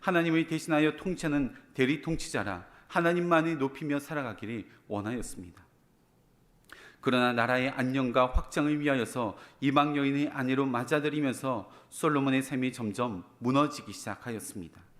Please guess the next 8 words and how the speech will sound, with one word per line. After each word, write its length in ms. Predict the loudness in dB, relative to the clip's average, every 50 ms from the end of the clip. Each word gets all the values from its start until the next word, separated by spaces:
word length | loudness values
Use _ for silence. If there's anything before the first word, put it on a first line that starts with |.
| -20 -20 -20 -20 _ _ _ _
작은 380 | -4 0 0 0 2 0 -4 -4
죄가 460 | -4 -6 -6 -4 -4 -6 -6 -6 -10 -6
솔로몬 420 | -2 0 2 2 4 4 2 0
삼천 400 | 0 -2 -6 -4 -4 -4 -6 -4
죄를 380 | -4 -4 -4 -4 -4 -4 -6 -10 -16 -20 -20 _
뒤흔들어 460 | -2 2 2 2 2 2 -2 -4 -4
놓은 240 | -4 -4 -4 -4 -6
것입니다. 540 | -6 -8 -8 -6 -6 -6 -6 -8 -10 -16